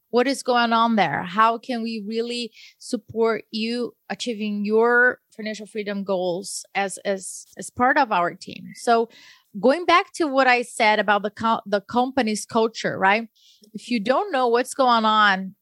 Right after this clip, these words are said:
if there is a discrepancy within your team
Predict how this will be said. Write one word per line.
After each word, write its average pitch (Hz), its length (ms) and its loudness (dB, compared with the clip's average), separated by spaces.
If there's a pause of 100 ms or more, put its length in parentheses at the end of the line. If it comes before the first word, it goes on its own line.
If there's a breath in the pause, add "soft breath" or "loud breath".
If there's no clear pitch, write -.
if 202 180 -6
there 226 120 2
is 233 100 2
a 277 60 0
discrepancy 233 1120 0
within 220 380 0
your 208 200 0
team 202 600 -2